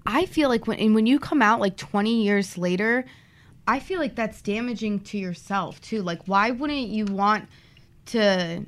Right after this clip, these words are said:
Because if something, like, happened to me when I was, like, twenty or something, and then I'm a forty-year-old and I am in a healthy marriage with kids that are healthy and happy, and I'm,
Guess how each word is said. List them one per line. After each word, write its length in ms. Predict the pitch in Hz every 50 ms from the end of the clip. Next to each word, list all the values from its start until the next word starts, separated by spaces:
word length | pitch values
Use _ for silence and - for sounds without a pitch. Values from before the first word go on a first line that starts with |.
| - -
Because 420 | 196 214 202 - 240 226 196 180 214
if 200 | - - 208 -
something, 760 | - - 269 302 320 320 311 262 247 233 214 196 190 185 185 - - - - - - - - - - - - - - - - - - - 220
like, 240 | 202 196 190 190 -
happened 360 | 202 208 220 214 233 220 214
to 100 | - 208
me 160 | 208 202 202
when 180 | 202 196 190 185
I 200 | 175 185 190 196
was, 260 | 185 190 185 - -
like, 160 | 180 175 175
twenty 320 | - - 208 190 190 190
or 60 | 190 196
something, 340 | - 208 196 202 196 202 190
and 80 | 185
then 120 | 185 185 185
I'm 180 | 185 185 185
a 60 | 185 185
forty-year-old 720 | - - 233 233 233 233 240 226 226 220 220 226 226 214
and 120 | - - 202
I 160 | 196 202 208
am 280 | 202 196 190 185 180 180 - - - - - - - - _ _ - _ -
in 140 | 226 233 233
a 60 | 220
healthy 480 | - - 196 208 220 220 - 262 247
marriage 680 | 233 226 214 208 208 214 214 214 214 220 208 - - -
with 260 | 190 196 196 - - - - - -
kids 600 | - - 214 208 214 220 220 214 202 196 185 -
that 200 | - - 196 190
are 260 | 185 185 180 175 160 - - - -
healthy 500 | - 185 180 202 202 220 214 - - 226 214
and 80 | 202 190
happy, 580 | 175 190 185 190 202 202 226 226 226 233 226 - - - - - - -
and 120 | 214 214
I'm, 540 | 185 185 202 214 220 233 247 254 240 220 -